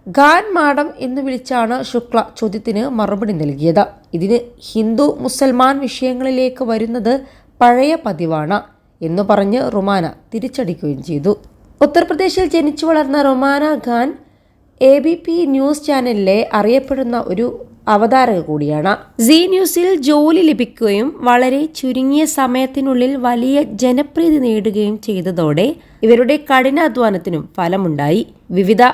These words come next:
ഡിബേറ്റ് ഷോകളിൽ കൈകാര്യം ചെയ്യാനുള്ള കഴിവിന്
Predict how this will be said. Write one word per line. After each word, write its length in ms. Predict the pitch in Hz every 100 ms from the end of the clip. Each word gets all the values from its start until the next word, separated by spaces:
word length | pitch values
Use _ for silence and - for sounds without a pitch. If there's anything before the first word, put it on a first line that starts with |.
| - 208
ഡിബേറ്റ് 460 | 208 185 247 254
ഷോകളിൽ 560 | - 269 262 262 269 311 -
കൈകാര്യം 520 | 254 247 247 269 311 285
ചെയ്യാനുള്ള 540 | 294 269 262 262 262
കഴിവിന് 760 | 262 262 247 269 302 202 214